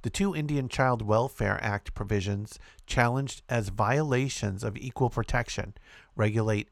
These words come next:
Indian affairs by reference to a child's connection to a federally recognized Indian tribe, a political sovereign, not a racial group. The first challenge provision defines an Indian child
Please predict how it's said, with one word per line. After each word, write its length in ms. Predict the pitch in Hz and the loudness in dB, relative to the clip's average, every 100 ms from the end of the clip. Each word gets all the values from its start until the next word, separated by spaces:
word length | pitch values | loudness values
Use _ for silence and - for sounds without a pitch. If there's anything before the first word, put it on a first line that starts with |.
| - | -6
Indian 400 | 135 143 139 113 | -4 0 0 0
affairs 460 | 104 - 95 101 | -4 -4 -4 -6
by 160 | - 104 | -2 -2
reference 480 | 98 113 - 139 - | 2 0 0 -6 -4
to 120 | 120 | -2
a 120 | 98 | -2
child's 420 | - - 110 101 | -2 -2 0 -2
connection 480 | - 117 117 - 113 | -4 -2 -2 -4 -12
to 140 | - 104 | -6 -6
a 80 | |
federally 500 | 101 117 120 135 131 | -2 0 0 -2 0
recognized 640 | 120 117 120 110 113 107 - | 2 0 -2 -2 -2 -2 -6
Indian 380 | 151 147 117 98 | -6 -2 -2 -4
tribe, 440 | - 92 87 92 - - - _ - | -4 -2 -2 -8 -18 -20 -20 _ -6
a 120 | 110 | -4
political 480 | - 147 175 - 110 | -2 -2 -2 -2 -6
sovereign, 520 | - 95 95 - 104 _ _ _ _ - | -4 -2 -2 -4 -12 _ _ _ _ -4
not 400 | 110 104 101 _ | 4 4 4 _
a 120 | - 120 | -2 2
racial 360 | 120 117 117 | 2 2 -2
group. 280 | 95 92 87 _ _ _ _ _ _ _ - _ - - - - | -2 -4 -4 _ _ _ _ _ _ _ -20 _ -20 -20 -18 -10
The 60 | |
first 380 | - 117 120 - | 2 4 4 2
challenge 400 | - 117 120 117 | 4 4 4 2
provision 420 | 117 104 123 120 | 0 4 4 2
defines 460 | 107 110 120 117 113 | 0 2 4 4 4
an 140 | 117 | -2
Indian 480 | - 131 131 131 117 | -2 -4 0 0 0
child 580 | - 127 123 113 90 110 | 0 2 4 4 0 -6